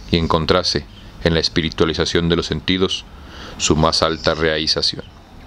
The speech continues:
El culto de los sentidos ha sido a menudo, y con mucha justicia, vituperado,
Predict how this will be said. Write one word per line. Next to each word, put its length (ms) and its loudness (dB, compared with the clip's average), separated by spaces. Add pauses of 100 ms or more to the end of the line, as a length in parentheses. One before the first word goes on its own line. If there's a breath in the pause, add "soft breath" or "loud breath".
(1120 loud breath)
El 140 4
culto 300 4
de 60 4
los 100 0
sentidos 380 2
ha 60 0
sido 260 2
a 20 2
menudo, 440 0 (180)
y 80 2
con 180 0
mucha 240 0
justicia, 560 0
vituperado, 680 -2